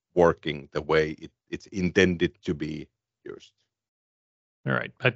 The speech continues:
Speaker 2: I think this, uh, this is a pretty good background and, and story for, for how to, how to start using this. And I, I particularly like, it's something that I didn't know is, like, with the A C Ls and, and preserving those using the Robocopy tool is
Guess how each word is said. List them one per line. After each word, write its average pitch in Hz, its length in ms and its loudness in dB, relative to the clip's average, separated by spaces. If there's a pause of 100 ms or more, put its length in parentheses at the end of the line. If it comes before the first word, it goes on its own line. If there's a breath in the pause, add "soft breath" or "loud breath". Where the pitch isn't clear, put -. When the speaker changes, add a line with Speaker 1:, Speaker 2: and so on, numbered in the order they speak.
Speaker 2:
I 147 80 0
think 214 180 2
this, 131 300 0
uh, 104 360 4 (120)
this 170 220 -4
is - 80 -12
a 127 80 4
pretty 127 240 0
good 101 180 0
background 101 420 2
and, 98 220 -4
and 98 140 -8
story 101 340 -6
for, 104 300 -12 (580 soft breath)
for 104 140 -4
how 107 160 2
to, 101 400 -2 (800)
how 120 80 -2
to - 100 -4
start 107 220 -2
using 107 320 2
this. 95 180 0
And 104 100 0
I, 101 340 0
I - 20 -2
particularly 101 800 -2
like, 98 360 0
it's 113 160 -4
something 131 280 4
that 101 140 6
I 98 60 6
didn't 98 240 -2
know 98 220 2
is, 92 240 -6 (500 soft breath)
like, 95 80 0
with 98 80 -2
the 98 120 4
A 98 80 4
C 95 180 -2
Ls 92 240 0
and, 101 120 0
and 101 140 -4
preserving 98 400 -2
those 92 260 0
using 98 300 0
the 90 100 0
Robocopy 95 560 -2
tool 104 300 -2
is 98 480 0